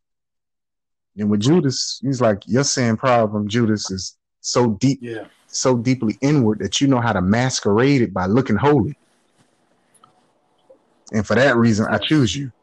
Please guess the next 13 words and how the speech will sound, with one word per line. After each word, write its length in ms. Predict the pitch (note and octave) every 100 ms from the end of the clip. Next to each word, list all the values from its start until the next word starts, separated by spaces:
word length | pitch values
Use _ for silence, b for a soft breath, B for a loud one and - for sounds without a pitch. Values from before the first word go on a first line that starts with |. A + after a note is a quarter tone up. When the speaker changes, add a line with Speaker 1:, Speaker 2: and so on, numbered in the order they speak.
| _ b b _
Speaker 2:
Well, 220 | E3+ E3+
I 80 | D#3+
think, 240 | D#3+ E3+ E3
I, 180 | C#3+ C#3
I 60 | C#3+
think 240 | A#2 D#3+
it 100 | D#3
also 720 | C#3 C#3+ C#3+ C#3 A#2+ A#2 A2 _ - - _ _ _ _
just 200 | C3+ -
shows 400 | - C3 A#2+ A2
the 60 |
sovereignty, 680 | - A#2 A#2 A2+ G#2 A2 G2
like, 380 | A2 A2 G#2+